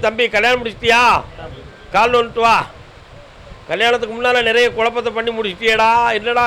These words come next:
நீ எல்லாம் பே-, தங்கமான பேலா இருக்கியா? கண்ணை முடிக்காடா. இந்த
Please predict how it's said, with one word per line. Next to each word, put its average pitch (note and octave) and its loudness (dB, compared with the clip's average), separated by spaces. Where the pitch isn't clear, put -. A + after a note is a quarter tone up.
நீ A3+ 0
எல்லாம் A3+ 0
பே-, A3 0
தங்கமான A3 -2
பேலா A3 -2
இருக்கியா? G#3 -2
கண்ணை G#3 0
முடிக்காடா. G3 -2
இந்த G#3+ 0